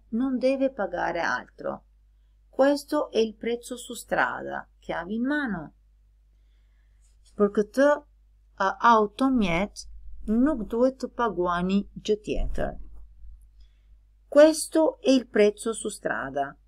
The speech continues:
Shikojmë pak shprehjen prezzo su strada. Është një shprehje që përdoret kur ne duam të tregojmë që, ë, pagesa jon përfshin gjithçka që ka të bëjë me produktin. Ë,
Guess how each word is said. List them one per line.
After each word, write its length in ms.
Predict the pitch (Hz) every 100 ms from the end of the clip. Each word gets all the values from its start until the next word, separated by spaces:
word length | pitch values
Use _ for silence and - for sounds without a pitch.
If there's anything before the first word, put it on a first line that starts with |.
| _ _ _ _
Shikojmë 360 | - - 277 269
pak 240 | 269 269
shprehjen 420 | - - 254 254 254
prezzo 640 | - 262 269 - - 285 -
su 460 | - - 233 254 - _
strada. 720 | - - 170 131 131 135 - _ _ _ _ _ _ _ -
Është 320 | 233 233 254
një 120 | 311
shprehje 420 | - 196 165 156 185 -
që 140 | 214 -
përdoret 580 | 254 196 160 170 226 _ _ -
kur 160 | 214
ne 300 | 208 220 254 233
duam 280 | 208 233 240
të 140 | 226
tregojmë 400 | 226 202 214 240
që, 80 | 233
ë, 560 | - _ _ 370 254 180 -
pagesa 560 | 175 170 233 277 277 254
jon 300 | 180 185 214 -
përfshin 440 | 262 - 269 254
gjithçka 640 | - 277 - - 277 196 -
që 100 | -
ka 100 | 175
të 140 | 175
bëjë 100 | 170 165
me 40 | 170
produktin. 560 | 156 147 143 - 139 _ _ _ _ _ _
Ë, 140 | 180